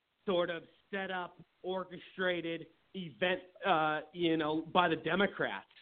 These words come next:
uh, to, to scare the, the population. And I think a lot of people are naive.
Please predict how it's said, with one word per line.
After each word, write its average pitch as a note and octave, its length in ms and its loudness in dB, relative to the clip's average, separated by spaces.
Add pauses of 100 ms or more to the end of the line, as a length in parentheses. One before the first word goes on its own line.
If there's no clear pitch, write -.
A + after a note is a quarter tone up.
(340)
uh, D3 360 6 (100)
to, D3+ 140 4 (140)
to C#3 120 -2 (180)
scare F3 400 12
the, D3+ 220 0 (260)
the D#3+ 80 2
population. D#3+ 800 4
And A3 160 10
I A#3+ 120 10
think C#4 200 0
a B3+ 40 -2
lot F#3+ 260 2
of F#3+ 80 -8
people F3+ 320 -4
are D#3+ 160 -2
naive. D3 500 -6